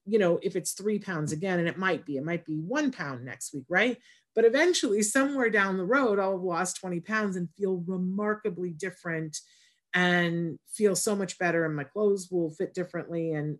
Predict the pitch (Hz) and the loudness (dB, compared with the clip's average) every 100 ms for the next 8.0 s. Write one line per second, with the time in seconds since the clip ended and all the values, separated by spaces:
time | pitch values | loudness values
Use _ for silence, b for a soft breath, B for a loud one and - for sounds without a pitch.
0 | - 175 160 160 165 185 196 - 175 160 | -6 -2 -2 0 2 2 0 -4 -4 -4
1 | 160 143 156 156 123 - - b b b | -6 -8 -4 -4 -4 -10 -18 b b b
2 | - - - 285 262 269 262 208 185 180 | -6 -4 0 2 2 2 4 4 4 2
3 | 151 - 113 - 226 220 214 269 285 302 | 0 0 -10 -2 4 4 4 2 2 2
4 | 254 208 - 202 185 175 196 196 190 190 | 0 0 0 -2 0 2 2 2 2 -2
5 | - - _ _ - 233 208 320 320 285 | -8 -20 _ _ 0 2 4 4 2 0
6 | 240 226 208 185 180 170 170 165 160 160 | -2 0 0 2 0 0 -2 0 0 0
7 | 151 160 156 165 185 175 165 151 156 | 0 -2 -4 -4 0 0 0 -2 -2